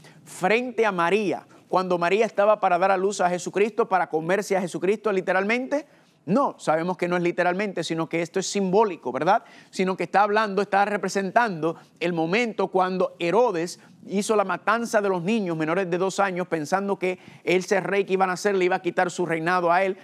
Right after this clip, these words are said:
aunque su reinado era, él era un monigote del imperio romano, y aquí entonces vemos como nuevamente la bestia señala y dirige hacia el imperio romano en esta etapa inicial. Así que noten que versículo cuatro, todavía, ahí ya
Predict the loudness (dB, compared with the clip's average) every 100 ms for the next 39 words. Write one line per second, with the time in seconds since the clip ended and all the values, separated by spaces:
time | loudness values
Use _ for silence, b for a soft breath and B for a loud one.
0 | B -2 0 -2 0 0 0 2 2 2
1 | 2 4 2 2 B B -2 2 2 0
2 | -2 0 0 0 0 0 0 0 0 0
3 | 2 0 0 -6 b b -2 0 0 0
4 | 0 0 0 0 0 0 0 -2 0 0
5 | 0 -4 -2 2 2 4 2 2 -2 0
6 | 0 B B -4 -2 2 4 4 2 2
7 | 0 0 -2 0 0 0 -2 -2 0 -2
8 | -2 -2 0 0 0 0 0 0 -2 -4
9 | -2 0 0 2 0 -2 -4 2 2 2
10 | B B B -4 -2 0 2 2 2 0
11 | 0 4 2 0 b b b 0 0 2
12 | 0 2 2 4 2 4 0 2 2 2
13 | 0 2 2 4 0 -6 -6 0 2 2